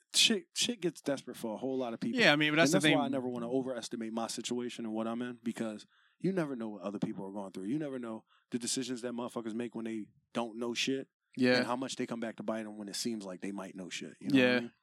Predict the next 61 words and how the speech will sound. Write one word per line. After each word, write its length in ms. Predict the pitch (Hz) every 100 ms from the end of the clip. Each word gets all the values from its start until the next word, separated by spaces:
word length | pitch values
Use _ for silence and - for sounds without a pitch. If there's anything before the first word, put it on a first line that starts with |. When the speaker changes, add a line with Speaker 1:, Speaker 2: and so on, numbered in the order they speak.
| _ _ -
Speaker 2:
I 80 | 131
mean, 140 | 139
but 60 | 143
that's 160 | 143
the 100 | 135
thing. 180 | 127 131
I 100 | 117
guess 200 | 117 120
that's 100 | 123
the 60 | 117
thing 140 | 123
because 200 | 113 113
they 100 | 113
have 140 | 117 107
that 160 | -
profile. 560 | - 120 117 92 85 87
You 80 | 92
know 60 | 98
what 80 |
I 40 | 101
mean? 100 | 104
That, 180 | 113 -
that's 180 | 135 -
the 80 | 104
big 200 | 101 -
thing. 280 | 95 92
It's 160 | 95 104
just 220 | 104 -
like, 180 | 110 110
and 100 | 113
at 80 | 117
the 60 |
end 100 | 127
of 40 | 123
the 60 |
day, 160 | 117 117
this 120 | 123
nigga 140 | 127 107
was 120 | 95
a 60 |
prospect. 600 | - - 117 110 - 85 - _ - - -
Speaker 1:
Yeah. 160 | 190
Speaker 2:
So 140 | - 120
nigga 140 | 131
was 140 | 139 123
trying, 200 | 139 131
and 100 | 131
the 140 | 127
thing 160 | 147 143
is, 200 | 143 131
like 140 | 131
you 60 | 131
said, 420 | 165 143 104 101 -
he 100 | 127
was 100 | 113
trying 180 | 123 117
to 40 |
get 180 | 98 -
paid. 400 | 127 127 98 - _ _ _
Speaker 1:
Right. 260 | 147 208 160
Speaker 2:
So, 380 | - 107 104